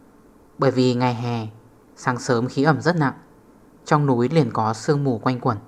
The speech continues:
Trường Sinh không nhìn thấy đại đầu, chỉ có thể căn cứ thanh âm xác định đại khái vị trí.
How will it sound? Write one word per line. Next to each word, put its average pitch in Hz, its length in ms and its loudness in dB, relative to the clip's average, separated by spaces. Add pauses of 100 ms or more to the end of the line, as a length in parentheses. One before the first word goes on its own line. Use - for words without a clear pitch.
(640)
Trường 120 180 4
Sinh 147 280 0
không 151 180 0
nhìn 120 180 0
thấy 113 120 -4
đại 135 120 0
đầu, 110 300 -4 (580)
chỉ - 100 -2
có 139 80 0
thể 143 140 2
căn 139 220 -2
cứ 120 180 -4
thanh 135 220 -2
âm 131 240 2 (300)
xác 175 240 -4
định 165 140 -2 (120)
đại 113 220 -6
khái 117 240 -10
vị 123 200 -8
trí. 117 360 -6